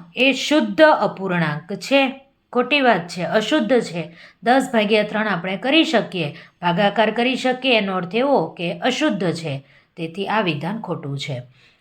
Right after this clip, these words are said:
ત્રણના છેદમાં દસને સંખ્યા રેખા પર દર્શાવવા માટે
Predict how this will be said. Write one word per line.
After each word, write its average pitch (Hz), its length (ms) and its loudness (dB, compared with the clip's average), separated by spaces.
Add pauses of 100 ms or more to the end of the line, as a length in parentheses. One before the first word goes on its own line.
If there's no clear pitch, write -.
(140)
ત્રણના 277 460 2
છેદમાં 196 440 -2
દસને 240 480 2 (480)
સંખ્યા 233 400 4
રેખા 269 300 2
પર 254 200 2
દર્શાવવા 170 600 0
માટે 170 280 -2